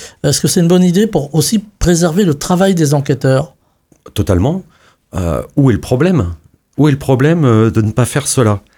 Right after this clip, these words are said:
Speaker 2: Euh, on est des gens respectueux de la loi, c'est-à-dire qu'on va pas inventer, on va pas cacher. Simplement, ce sont des éléments pour confondre les gens,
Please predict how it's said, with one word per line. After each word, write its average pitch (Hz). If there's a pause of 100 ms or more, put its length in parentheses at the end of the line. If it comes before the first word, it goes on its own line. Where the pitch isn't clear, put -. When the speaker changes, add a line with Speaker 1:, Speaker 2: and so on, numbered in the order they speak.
(500)
Speaker 2:
Euh, 92 (480)
on 98
est 101
des 95
gens 101
respectueux -
de 87
la 131
loi, 170
c'est-à-dire 98
qu'on -
va 90
pas 87
inventer, 143
on 113
va 92
pas 85
cacher. 147 (580)
Simplement, 98
ce 113
sont 98
des 92
éléments 110
pour 92
confondre 107
les 78
gens, 160